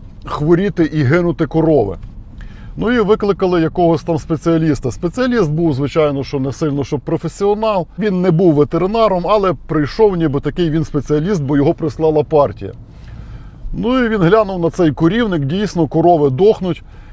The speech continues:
Він каже: «Значить так, потрібно кругом всі стіни пофарбувати в зелений колір, негайно». Каже: «Це треба зробити негайно».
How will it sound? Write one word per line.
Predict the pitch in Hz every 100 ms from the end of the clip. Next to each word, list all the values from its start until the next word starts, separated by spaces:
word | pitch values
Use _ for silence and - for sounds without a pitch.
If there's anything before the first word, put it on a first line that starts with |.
| -
Він | 143
каже: | 131 151
«Значить | 156 180 185
так, | - 170 123
потрібно | - 147 185 190 190 170
кругом | - 175 147 208 214 185
всі | 156 - 208 190
стіни | - - 220 202
пофарбувати | 190 170 - 156 156 165 175 175
в | 143
зелений | 165 170 170 165
колір, | - 165 143 131
негайно». | 135 175 170 175 156 117 101
Каже: | 131 123
«Це | 131 208
треба | 180 170 147
зробити | 127 135 143 139
негайно». | 131 117 117 98